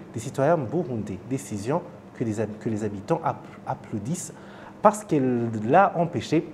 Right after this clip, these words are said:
la propagation de covid dix-neuf dans le district par rapport à d'autres districts. Le vice-maire chargé des affaires sociales au district de Gisagara demande aux habitants de ne pas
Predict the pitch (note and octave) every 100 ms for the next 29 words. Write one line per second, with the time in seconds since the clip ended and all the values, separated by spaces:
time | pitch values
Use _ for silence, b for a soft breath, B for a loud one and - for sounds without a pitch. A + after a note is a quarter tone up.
0 | - - B2 B2 A#2 G#2+ G#2+ G2+ - E3+
1 | A#2+ G#2+ - C3 E3+ C#3+ - C3+ A#2 A#2
2 | G3+ C3 G#2 G2+ G#2 B2+ - G3 F#3+ -
3 | - - - F3 A2+ G#2+ C#3 D3 - -
4 | D#3 - C#3+ D#3 - D#3 - - - B
5 | B B C3 C3 C3 C#3+ C3+ B2 B2 C#3
6 | B2 B2 B2 A#2+ A#2 A#2+ A#2+ C3 A2+ -
7 | - A2 D3+ D#3+ D#3+ B B B C3+ B2
8 | A#2+ C3+ A2+ B2+ D#3+ C#3 C3 A#2+ F#3+ G#3+
9 | B2 C3+ B2+ A#2+ B2 A#2+ A#2+ C3 F3 C#3
10 | G#2+ G#2+ A#2+ G#2+